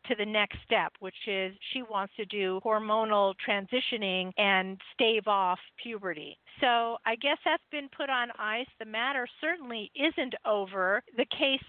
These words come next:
still could go either way, and that's what we're discussing. So please call in on this topic. Our phone number is three two three six four two, one six seven seven. Again, that number is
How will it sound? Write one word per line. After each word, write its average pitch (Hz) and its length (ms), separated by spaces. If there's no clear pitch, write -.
still 330 340
could 277 160
go 208 340
either 277 380
way, 185 480
and 262 160
that's 320 260
what 220 180
we're 220 120
discussing. 220 800
So 247 260
please 440 180
call 277 280
in 262 160
on 226 160
this 196 140
topic. 254 440
Our 226 260
phone 262 200
number 233 340
is 202 140
three 277 220
two 320 140
three 233 440
six 311 180
four 285 220
two, 214 460
one 254 300
six 277 200
seven 233 320
seven. 202 420
Again, 240 320
that 262 240
number 220 380
is 185 140